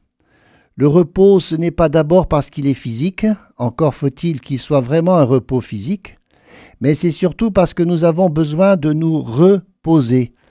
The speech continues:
de nous poser à nouveau sur ce qui fait la, la force, la source de notre vie. Dans un monde qui est hyper rapide, il faut savoir retrouver le rythme de son cœur.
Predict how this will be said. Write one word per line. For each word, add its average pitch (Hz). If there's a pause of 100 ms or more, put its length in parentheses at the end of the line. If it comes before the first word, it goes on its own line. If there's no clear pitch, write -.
(280)
de 147
nous 170
poser 180
à 156
nouveau 135 (320)
sur -
ce -
qui -
fait 185 (360)
la, 135
la 135
force, -
la 156
source -
de 127
notre 127
vie. 101 (920)
Dans 147
un 180
monde 202
qui 170
est 170
hyper 170
rapide, 147 (320)
il 131
faut 160
savoir 160
retrouver 156
le 151
rythme 139
de 131
son 123
cœur. 110